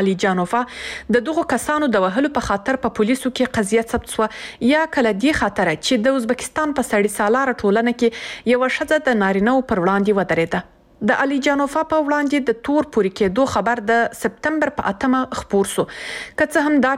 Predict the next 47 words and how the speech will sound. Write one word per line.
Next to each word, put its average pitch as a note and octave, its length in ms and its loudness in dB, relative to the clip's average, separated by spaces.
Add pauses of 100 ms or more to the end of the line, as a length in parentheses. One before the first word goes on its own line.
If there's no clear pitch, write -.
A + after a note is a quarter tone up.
پیښه B3+ 320 2
د F3+ 160 0
جون D4+ 180 4
په B3 140 -2
پنځه F#3+ 220 4
ویشتمه D4 420 0
سوې E3+ 220 2
وه. D#3 80 -4 (360)
د A#3 100 -2
کورنیو C#4+ 460 2
چارو D#4 240 0
وزارت G#3 380 0
د G3+ 100 0
دې A#3+ 180 2
پیښې C4 280 0
په B3+ 120 -2
اړه A#3+ 380 0
معلومات F#3+ 420 0
خپاره E3+ 320 0
کړل. F#3 180 -4 (800)
د - 20 6 (140)
دې E4 160 2
وزارت C4 420 0
د، G3+ 120 0
اه، A3 320 0
ویب G#3+ 200 0
پاڼې D4 240 0 (100)
په C4 60 2 (320)
یوه G3+ 140 4
اعلامیه G#3 400 2
کې B3+ 140 -2 (100)
داسې B3 280 -2
ویل E3+ 120 2 (100)
سوي: E3 200 2 (380)
د G#3 220 2
جون E4+ 200 2
په C#4 140 -8
پنځه A3+ 240 4
ویشتمه D4+ 400 -2
نیټه G#3 220 0 (100)
علي G3+ 140 2 (100)
جانوفا G3 360 2 (140)
قصداً B3 460 0
د G3+ 160 0
ټولنې A#3+ 400 4 (140)
له G#3 80 2 (180)
اصولو D4 340 0